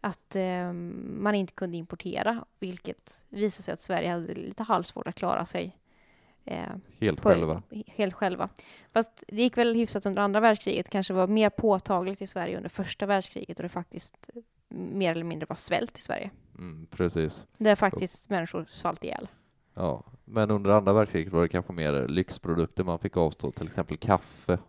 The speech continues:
Speaker 1: Ja, kaffe och socker och, ja,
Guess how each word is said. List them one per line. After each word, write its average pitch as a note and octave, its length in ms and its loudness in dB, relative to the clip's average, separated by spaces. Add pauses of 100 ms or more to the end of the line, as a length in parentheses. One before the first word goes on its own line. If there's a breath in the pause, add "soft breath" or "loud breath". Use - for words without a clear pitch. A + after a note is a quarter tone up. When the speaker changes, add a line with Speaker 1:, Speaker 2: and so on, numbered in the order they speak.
(160)
Speaker 1:
Ja, G3+ 280 6
kaffe - 440 -6
och - 80 -4
socker - 460 -6
och, - 320 -2 (160)
ja, - 240 -2